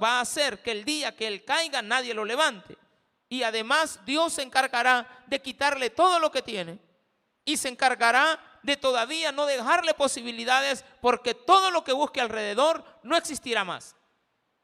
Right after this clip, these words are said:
¿Y por qué le pasó eso? Porque atacó a sus hijos.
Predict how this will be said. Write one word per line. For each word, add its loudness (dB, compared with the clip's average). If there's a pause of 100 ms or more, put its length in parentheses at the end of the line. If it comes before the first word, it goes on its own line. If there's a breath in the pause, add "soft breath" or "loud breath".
(920)
¿Y -2
por 2
qué 0
le -2
pasó 0
eso? -2
Porque 2
atacó 2
a 2
sus -10
hijos. -18